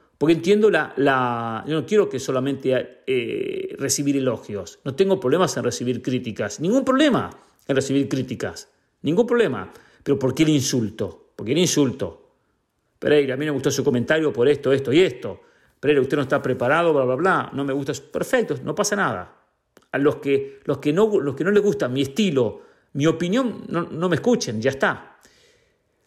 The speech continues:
Ahora, la gente que, que ha criticado a Dionisio y a José, sí ya me está poniendo en una situación incómoda porque,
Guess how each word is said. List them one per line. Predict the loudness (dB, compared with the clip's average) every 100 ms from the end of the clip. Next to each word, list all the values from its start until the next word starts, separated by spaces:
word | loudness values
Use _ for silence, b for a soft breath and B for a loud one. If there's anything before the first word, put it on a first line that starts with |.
| b
Ahora, | 2 4 2 0 -8 -20 _ _ _ _ _ _ _ _ _ _ _ _ _
la | -2
gente | 2 2 2
que, | 2 0 0
que | 2
ha | 2 2
criticado | -4 -4 0 2 2
a | 2
Dionisio | 0 -2 -2 -2
y | -4
a | -4
José, | -6 -6 -4 -6 -8 -20 _ _ _ _ _ _ _ -14
sí | -4 0 2
ya | 2
me | 0
está | -2 0 0 -4 -8 B B B
poniendo | 0 2 4 4 4
en | 2
una | -2
situación | 0 0 0 -2
incómoda | 2 2 4 2 2
porque, | 0 -2 -2 -2 -2 -6 -14 _